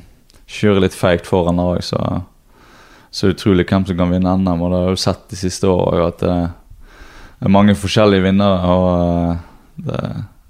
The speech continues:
hvis taktikken stemmer, da, så, så kan jo alt, kan jo alt skje.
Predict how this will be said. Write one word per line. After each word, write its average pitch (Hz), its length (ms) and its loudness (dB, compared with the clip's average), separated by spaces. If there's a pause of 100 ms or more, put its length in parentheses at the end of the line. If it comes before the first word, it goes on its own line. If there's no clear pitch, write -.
hvis - 160 -6 (180)
taktikken - 560 -2
stemmer, 95 500 2
da, 90 120 0 (520)
så, 52 360 -4
så - 160 -8
kan 92 160 0
jo 85 100 -2
alt, - 680 -6
kan 92 140 -2
jo 82 100 0
alt - 140 -4
skje. - 220 -6